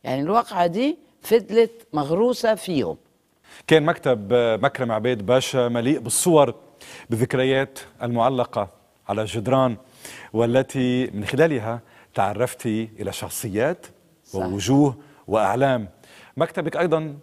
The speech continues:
Speaker 2: يحتوي
Speaker 1: آه.
Speaker 2: على صور، محطات. ماذا تعني لك الصور؟
Speaker 1: آه، أحلى حاجة في مكتبي هي الصور.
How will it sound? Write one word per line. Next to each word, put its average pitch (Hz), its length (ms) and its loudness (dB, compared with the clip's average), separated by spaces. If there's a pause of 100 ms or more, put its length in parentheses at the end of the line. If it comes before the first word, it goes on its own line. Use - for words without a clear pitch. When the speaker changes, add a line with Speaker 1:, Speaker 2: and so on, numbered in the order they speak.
(240)
Speaker 2:
يحتوي 117 520 -4 (400)
Speaker 1:
آه. - 20 -4
Speaker 2:
على 110 720 0 (160)
صور، 127 500 0 (220)
محطات. 113 600 -4 (680)
ماذا 214 240 -2
تعني 101 240 -6
لك 95 200 -6
الصور؟ 90 460 -8 (680)
Speaker 1:
آه، 160 120 6 (800)
أحلى 240 260 0
حاجة 185 340 2
في 147 120 -6
مكتبي 226 600 -2 (380)
هي 165 200 6
الصور. 92 380 -4